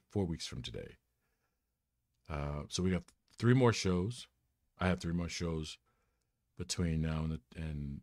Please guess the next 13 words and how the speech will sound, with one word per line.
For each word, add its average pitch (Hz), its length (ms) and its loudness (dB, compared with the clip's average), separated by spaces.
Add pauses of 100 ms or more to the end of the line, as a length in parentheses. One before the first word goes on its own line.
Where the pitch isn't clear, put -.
the - 100 -8
twenty-fifth, 87 600 -4
and 78 140 -4
then 82 340 0 (200)
I'll 76 200 -2
be 71 460 -2 (1160)
off 98 540 2 (960)
through 110 160 6
the 120 80 8
month 107 240 6
of 85 80 0
July 80 680 0 (1120)
and 76 220 0